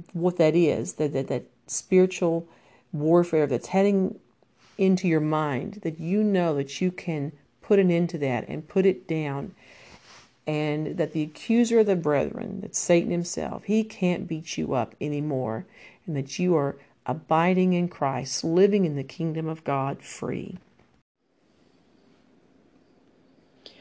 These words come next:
Hey everyone, this is Kathy Tribble,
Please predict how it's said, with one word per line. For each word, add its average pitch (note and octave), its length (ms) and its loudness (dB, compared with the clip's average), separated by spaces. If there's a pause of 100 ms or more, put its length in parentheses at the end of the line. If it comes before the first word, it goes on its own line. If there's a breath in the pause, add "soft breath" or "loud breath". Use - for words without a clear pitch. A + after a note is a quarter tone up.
(340 loud breath)
Hey D4 160 4
everyone, A3 480 6
this C4+ 400 2
is G3+ 200 6
Kathy D#3+ 380 -2
Tribble, D3+ 540 -2